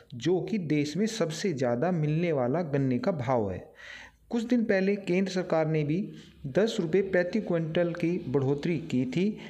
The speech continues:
लेकिन उस रेट का प्रदेश के गन्ना रेट से कोई लेना देना नहीं होता है, क्योंकि प्रदेश सरकार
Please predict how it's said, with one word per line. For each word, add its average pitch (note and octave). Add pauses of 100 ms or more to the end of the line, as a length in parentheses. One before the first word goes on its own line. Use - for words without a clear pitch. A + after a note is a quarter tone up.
(120)
लेकिन G3+
उस A3
रेट D#3
का D#3
प्रदेश F3
के F3 (120)
गन्ना F3
रेट C#3+
से E3+
कोई E3
लेना C#3+
देना A#2
नहीं D#3
होता A#2+
है, F#2+ (320)
क्योंकि G3+
प्रदेश F3+
सरकार D#3